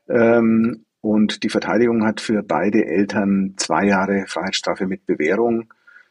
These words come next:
äh, gefordert. Ähm, äh, das klingt jetzt, äh, angesichts des Todes des Kindes wie eine völlig lächerlich, lächerliche, äh,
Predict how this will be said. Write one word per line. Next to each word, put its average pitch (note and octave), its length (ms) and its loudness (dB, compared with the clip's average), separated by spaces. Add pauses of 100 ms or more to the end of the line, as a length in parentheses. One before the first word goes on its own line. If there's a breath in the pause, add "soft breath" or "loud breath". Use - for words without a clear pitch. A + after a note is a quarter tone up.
(140 soft breath)
äh, G#2 320 2
gefordert. G#2 720 0
Ähm, F2+ 640 -4 (600 loud breath)
äh, G2 160 -8
das - 180 -6
klingt A2 200 2
jetzt, - 380 0
äh, F#2+ 180 -4 (560)
angesichts - 460 -4
des F#2 140 -4
Todes F2+ 380 0
des - 160 -6
Kindes - 560 -2
wie F#2 120 -4
eine F2 80 0
völlig G2 400 0
lächerlich, F#2+ 400 0 (260)
lächerliche, F#2+ 440 -2
äh, E2 1000 -4